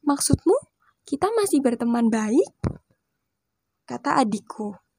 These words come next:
Tanya adikku. Oui, nous restons bons copains. Ya, kita masih berteman dengan baik.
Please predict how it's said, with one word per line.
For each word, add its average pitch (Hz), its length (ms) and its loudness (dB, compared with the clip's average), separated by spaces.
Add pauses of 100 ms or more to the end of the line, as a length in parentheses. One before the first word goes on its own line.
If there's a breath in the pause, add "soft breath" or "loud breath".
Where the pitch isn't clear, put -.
(220)
Tanya 262 320 2
adikku. 226 720 -4 (1500)
Oui, 294 160 10 (800)
nous 240 160 8
restons 294 480 6
bons 262 160 10
copains. 220 480 4 (1040)
Ya, 285 400 2
kita - 320 -2
masih 285 240 4
berteman 247 400 4
dengan 240 240 6
baik. 233 240 2